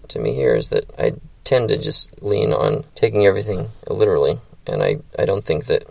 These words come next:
that, uh, the, um, the church would, uh, need to come to a screeching halt to, uh, allow for any of these teachings.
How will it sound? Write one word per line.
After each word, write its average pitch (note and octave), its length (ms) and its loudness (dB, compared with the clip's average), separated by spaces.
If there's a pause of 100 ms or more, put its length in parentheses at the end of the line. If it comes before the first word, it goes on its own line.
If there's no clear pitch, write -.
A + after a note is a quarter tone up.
(140)
that, - 220 -2
uh, - 240 -2 (380)
the, - 200 -6
um, - 220 -8 (280)
the G#2+ 100 -4
church - 320 -2
would, F2 140 0
uh, D#2+ 300 4 (1120)
need G#2 320 0
to - 240 -2 (260)
come A2 180 2
to F#2+ 100 -4
a - 40 2
screeching - 400 0
halt - 400 2 (380)
to, - 300 0
uh, - 140 -8 (140)
allow E2 320 4
for - 420 -2 (200)
any F2+ 200 2
of F2 100 0
these - 420 -2 (220)
teachings. - 520 -8